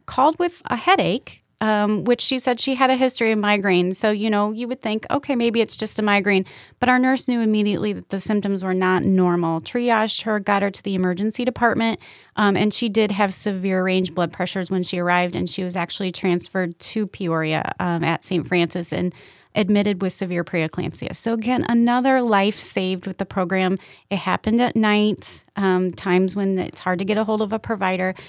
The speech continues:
But I think that's another thing about our program that we're really looking at is those, um, that hypertension postpartum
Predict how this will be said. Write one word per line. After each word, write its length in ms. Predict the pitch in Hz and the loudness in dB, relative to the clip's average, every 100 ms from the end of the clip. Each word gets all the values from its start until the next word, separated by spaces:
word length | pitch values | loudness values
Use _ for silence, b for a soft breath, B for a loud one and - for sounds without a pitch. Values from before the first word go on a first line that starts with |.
| B B | B B
But 100 | 226 | 0
I 60 | 240 | 2
think 200 | 254 262 | 2 0
that's 160 | 262 | 2
another 360 | 254 226 214 226 | 2 4 2 0
thing 320 | 226 226 - | -2 -2 -2
about 280 | - 180 190 | -2 0 2
our 100 | 185 | 0
program 340 | - 233 247 214 | -2 0 0 0
that 120 | - | 0
we're 100 | 196 | -2
really 300 | 202 202 208 | -2 -2 -4
looking 480 | 233 330 247 208 180 | -4 -4 -4 -2 0
at 280 | 180 175 | 0 -2
is 160 | 202 180 | -4 -2
those, 420 | 190 185 180 - - | -2 -2 -2 -8 -4
um, 360 | 190 175 175 - | -2 -2 -4 -4
that 220 | 196 - | -4 -2
hypertension 840 | 202 - 190 - 156 - 160 156 - B B - | -4 -4 -6 -4 -4 -4 -4 -4 -8 B B -10
postpartum 720 | - 190 - 196 185 180 | -6 -4 -2 0 2 0